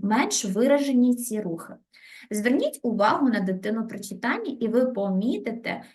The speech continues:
як рухаються її губи, нібито вона промовляє слова про себе. Під артикуляцією розуміється не тільки ці рухи,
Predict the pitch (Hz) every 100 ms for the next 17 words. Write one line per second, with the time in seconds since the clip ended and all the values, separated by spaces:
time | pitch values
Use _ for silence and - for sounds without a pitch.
0 | _ - 180 214 240 320 320 220 220 220
1 | 240 226 226 214 196 190 190 185 180 170
2 | 180 180 180 - - 220 277 359 330 262
3 | 214 220 240 285 247 214 202 202 214 214
4 | 214 - 190 185 185 - 190 - - -
5 | - - - 247 - 269 233 240 226 220
6 | 302 349 254 214 214 214 220 226 247 233
7 | 202 214 269 320 - 240 269 381 - 381
8 | - - - - - 277 277 262 214 -
9 | 185